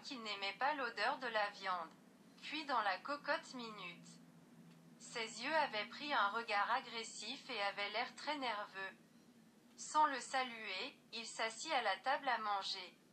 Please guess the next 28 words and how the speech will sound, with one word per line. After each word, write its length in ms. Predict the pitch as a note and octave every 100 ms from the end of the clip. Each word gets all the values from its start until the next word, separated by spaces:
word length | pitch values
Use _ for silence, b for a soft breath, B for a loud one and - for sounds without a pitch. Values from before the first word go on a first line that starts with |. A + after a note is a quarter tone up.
| - -
La 220 | A3+ A#3
femme, 500 | A3+ - F#3+ G3+ C#4 D#4+ - -
Anne 320 | A#3 A#3 D#4
Sevdaja, 840 | - C4+ A#3+ A3 G#3+ - F3+ G#3 - -
sentant 520 | - B3+ B3 C#4 D4
que 120 | C4
l'homme 320 | G#3+ G#3 C4+
était 280 | C4 A3 G#3+
nerveux, 600 | G#3 A3 G#3 F#3 F#3 F3 - - - - - - - -
lui 340 | A3 A3 A3+ A3+
tendit 400 | C4 B3 B3 D#4
l'assiette 580 | C4+ G#3 - G3+ B3+ -
sans 220 | - D4
parler. 520 | C4 A#3+ G#3+ F#3+ F3 - - - -
Mais 220 | G#3+ G#3+ G#3+
Fadil 480 | - C4 A#3 C#4 D#4+
le 100 | B3+ G#3
vaillant 400 | A3+ A#3+ A#3+ C#4
le 160 | B3+ G3+
poussa 560 | - C4+ - A3+ C4
et 80 | A#3
l'invita 680 | G3+ C4 C4 A#3 - G3+ C4 A3
à 40 |
s'asseoir 580 | - B3 A#3+ - B3 C#4+
à 100 | A3
côté 340 | - A3+ C#4+
de 120 | A#3
lui. 400 | A3 G3 G3 F#3+